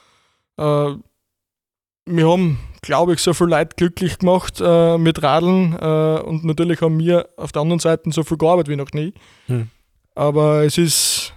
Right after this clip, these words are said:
Speaker 1: aktuell immer noch schöner, Leute glücklich zu machen mit Radeln, wie selber viel zu arbeiten. Und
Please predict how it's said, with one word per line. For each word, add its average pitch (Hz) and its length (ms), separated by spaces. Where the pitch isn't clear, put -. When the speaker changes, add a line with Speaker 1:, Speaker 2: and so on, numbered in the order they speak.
Speaker 1:
aktuell 180 460
immer 196 160
noch 180 160
schöner, 185 280
Leute 165 260
glücklich 190 360
zu 196 100
machen 190 460
mit 180 160
Radeln, 170 460
wie 170 320
selber 165 460
viel 170 200
zu 160 200
arbeiten. 147 340
Und 151 840